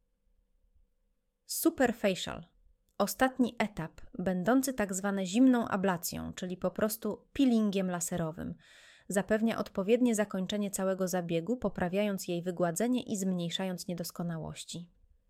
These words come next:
Endolifting laserowy Fotona cztery D jest procedurą mało inwazyjną, bezpieczną dla wszystkich rodzajów skóry i praktycznie bezbolesną, nie wymagającą znieczulenia.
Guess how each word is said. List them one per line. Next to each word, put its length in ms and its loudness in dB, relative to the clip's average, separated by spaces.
Endolifting 960 2
laserowy 720 -2
Fotona 540 4
cztery 360 0
D 280 -2
jest 280 2
procedurą 720 4
mało 400 8
inwazyjną, 640 4
bezpieczną 560 6
dla 120 0
wszystkich 380 -2
rodzajów 360 0
skóry 420 -6
i 80 0
praktycznie 500 0
bezbolesną, 840 4
nie 280 6
wymagającą 720 2
znieczulenia. 680 -6